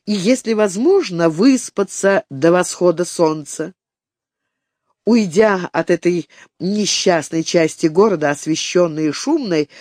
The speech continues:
он искал место, где бы отдохнуть, и направил свои шаги к роще Афродиты.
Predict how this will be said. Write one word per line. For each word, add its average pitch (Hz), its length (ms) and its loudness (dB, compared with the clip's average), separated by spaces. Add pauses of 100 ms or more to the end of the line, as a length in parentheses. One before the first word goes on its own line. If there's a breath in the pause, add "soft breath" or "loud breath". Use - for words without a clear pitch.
(200 loud breath)
он 247 240 2
искал 214 400 0
место, 247 420 -2
где 196 240 -2
бы 240 140 -2
отдохнуть, 196 680 -2 (340 loud breath)
и 240 180 0
направил 269 600 2
свои 175 260 2
шаги 170 400 0
к - 140 -8
роще 320 380 0
Афродиты. 156 720 -2